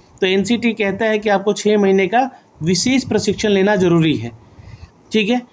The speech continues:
तो यहाँ पर ये मा-, मैटर तो इनको पता था। फिर उसके बाद याचिकाकर्ता जो है सत्येंद्र कुमार ओझा जी और बनाम भारत संघ एवं अन्य में गए, यानी कि दो हज़ार अठारह में ये मामला जो है सुप्रीम कोर्ट में भी गया है। तीन अक्टूबर दो हज़ार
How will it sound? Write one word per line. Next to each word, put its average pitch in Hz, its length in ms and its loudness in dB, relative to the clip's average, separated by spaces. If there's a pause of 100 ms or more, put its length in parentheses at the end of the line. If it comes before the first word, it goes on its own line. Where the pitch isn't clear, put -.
(360)
तो 220 200 2
यहाँ 175 440 0
पर 240 100 2
ये 233 160 2
मा-, 202 320 -2
मैटर 190 400 0
तो 208 180 0
इनको 208 180 0
पता 202 260 0
था। 180 220 -4 (420)
फिर 240 160 2
उसके 240 220 -2
बाद 220 240 0
याचिकाकर्ता 208 800 -2
जो 202 140 2
है 175 140 2
सत्येंद्र 190 360 0
कुमार 196 180 2
ओझा 170 240 2
जी 180 200 2 (420)
और 165 160 0
बनाम 175 360 0 (720)
भारत 165 500 -2
संघ 196 380 0
एवं 170 380 -2 (100)
अन्य 208 200 2
में 120 240 -2
गए, 98 200 -8 (280)
यानी 156 180 0
कि 160 80 0
दो 170 120 0
हज़ार 175 160 2
अठारह 170 340 0
में 208 120 2
ये 196 80 2
मामला 185 320 2
जो 170 140 0
है 156 60 2
सुप्रीम 165 380 0
कोर्ट 170 180 0
में 170 80 2
भी 170 100 4
गया 160 160 0
है। 165 160 -2 (540)
तीन 240 220 2
अक्टूबर 233 320 0
दो 208 100 2
हज़ार 202 160 2